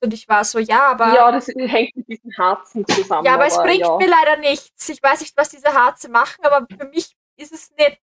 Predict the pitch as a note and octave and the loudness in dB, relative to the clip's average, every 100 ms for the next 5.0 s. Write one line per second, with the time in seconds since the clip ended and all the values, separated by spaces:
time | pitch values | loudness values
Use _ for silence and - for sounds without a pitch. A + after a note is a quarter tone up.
0 | _ A3+ G#3+ F3 E3 _ _ _ _ _ | _ 0 2 0 -4 _ _ _ _ _
1 | - A3+ G#3+ - _ C4 D#4 - _ - | -2 -2 -2 -8 _ -2 -2 -4 _ -6
2 | - B3+ B3+ B3 C4+ F4 C#4+ G3+ F#3+ F#3+ | -2 -2 -2 0 2 4 4 4 2 -2
3 | F#3+ G#3+ G3 F#3+ F#3+ F#3 F3 - F3+ - | -6 -8 -4 -2 -2 -4 -14 -2 -2 0
4 | - - C#3 C#4 F3+ C#4 E4 F4 D#4 | -2 0 0 -2 -2 -2 -2 -2 -6